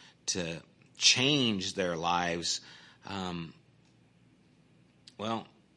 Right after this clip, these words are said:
sometimes they do, sometimes they don't. And then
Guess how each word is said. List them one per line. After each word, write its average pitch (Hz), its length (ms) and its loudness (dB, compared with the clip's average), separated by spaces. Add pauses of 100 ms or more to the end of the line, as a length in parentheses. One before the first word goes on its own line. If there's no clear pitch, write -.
(1600)
sometimes 107 680 -4
they 98 140 -2
do, 107 300 -6
sometimes 90 520 -10
they 80 140 -6
don't. 85 400 -12 (1080)
And 90 160 -8
then 113 480 10